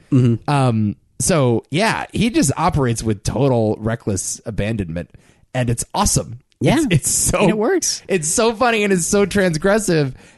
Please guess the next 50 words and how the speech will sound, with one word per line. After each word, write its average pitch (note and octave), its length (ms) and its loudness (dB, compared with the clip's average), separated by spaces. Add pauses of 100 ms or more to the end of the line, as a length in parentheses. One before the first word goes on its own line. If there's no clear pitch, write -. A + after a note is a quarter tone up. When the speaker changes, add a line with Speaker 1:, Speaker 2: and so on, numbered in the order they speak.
Speaker 2:
And D#3+ 120 0
it's D#3+ 140 0
like, F3 120 2
if D#3 120 2
you're F3+ 100 2
looking F#3+ 240 0
for F3 100 -2
my E3 180 2
style D#3 340 2
of C#3+ 80 -2
comedy, D3 400 0
this A#2+ 180 0
is A2 140 0
it B2 140 0
right G2+ 200 -2
here. G#2+ 280 0
Just B2 360 -2
go C3+ 200 2
for G2 280 -2
it. D2+ 160 -10
Don't C3 220 -2
half-ass B2 480 -4
it. - 180 -10 (140)
Speaker 1:
Yep. G#2 200 0 (260)
Speaker 2:
You F#2 80 -2
Speaker 1:
And, F2 100 2
Speaker 2:
know? A2+ 60 -6 (100)
Speaker 1:
and C#3 100 0
everyone's C3+ 420 2
in A#2 140 -4
the G#2+ 80 0
film G2 280 -2
is F#2 100 -2
wonderful, F2+ 420 -6
though, E2+ 260 -8 (200)
and B2 120 2
they B2+ 100 2
understand A#2+ 440 0
what G2+ 140 -4
they're G#2 100 -2
making, G2+ 360 -2
and, A#2 200 -2
and A#2+ 140 -4
they're C3 80 -2
not G3+ 140 -2
really A#3 180 -2
afraid G3+ 320 -4
to F#3+ 80 -4
go F#3 180 -2
there. G#2 240 -4